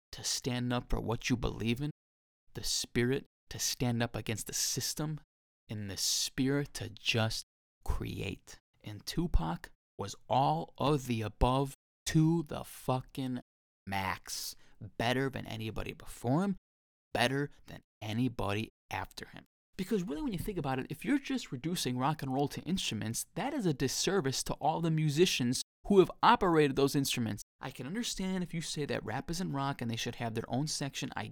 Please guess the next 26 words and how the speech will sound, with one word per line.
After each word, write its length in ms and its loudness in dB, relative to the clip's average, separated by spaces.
get 180 4
it. 60 2
But 160 -10
you 60 -8
cannot 500 -6
deny 480 2
the 160 -2
impact 580 0
that 180 -4
some 280 -2
of 120 0
these 180 0
artists 420 -2
have 140 4
had 360 0
on 200 -4
the 80 -4
world, 360 0
on 80 -6
our 200 -2
world, 340 0
in 120 -2
their 100 -2
contributions 880 -2
to 160 -10
art. 240 -8